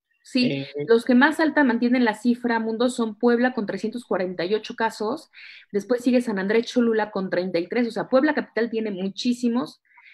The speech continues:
Speaker 1: eh, casos, son trescientos cuarenta y ocho, San Andrés treinta y tres, Izúcar veintitrés, Atlixco doce, San Pedro quince,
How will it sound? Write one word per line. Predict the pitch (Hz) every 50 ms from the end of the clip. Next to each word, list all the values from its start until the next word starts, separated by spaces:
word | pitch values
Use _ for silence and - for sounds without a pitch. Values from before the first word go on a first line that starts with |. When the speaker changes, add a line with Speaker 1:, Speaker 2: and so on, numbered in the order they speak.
| _ _ _
Speaker 1:
eh, | 196 185 - - _
casos, | - 208 208 208 196 175
son | 202 202 202
trescientos | 214 214 196 214 214 202
cuarenta | - 190 160 165 180 175
y |
ocho, | 175 - 175
San | - 190 180 180
Andrés | 180 190 214 226 247 247 -
treinta | 262 254 247 220 196 175
y | 170 -
tres, | - 208 226 277 285 - _ -
Izúcar | 196 - - 240 247 - 233 226 196
veintitrés, | 190 190 185 190 175 - 220 226 254 269 - -
Atlixco | 208 202 - 214 220 233 - - - 190 190
doce, | 226 240 262 254 - 302 370 392 - _ _ - - - _ _
San | - - 220 202 202 202
Pedro | 208 233 233 233 247 247 240 -
quince, | - - 254 277 285 285 285 285 320